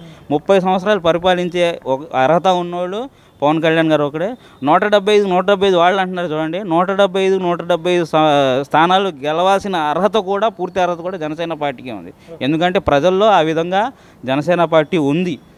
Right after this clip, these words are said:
Speaker 1: పవన్ కళ్యాణ్ గారు ఏ క్యాండిడేట్ని నుంచోబెట్టినా కూడా ఆఖరికి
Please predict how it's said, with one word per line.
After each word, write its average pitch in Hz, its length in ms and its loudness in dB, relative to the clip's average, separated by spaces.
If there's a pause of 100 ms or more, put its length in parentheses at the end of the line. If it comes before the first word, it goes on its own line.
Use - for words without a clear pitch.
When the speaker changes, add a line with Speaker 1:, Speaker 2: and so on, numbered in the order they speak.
(360)
Speaker 1:
పవన్ 160 260 0
కళ్యాణ్ 175 440 2
గారు 170 340 0
ఏ 165 300 0
క్యాండిడేట్ని 185 520 0
నుంచోబెట్టినా 160 600 0
కూడా 160 220 0
ఆఖరికి 180 720 0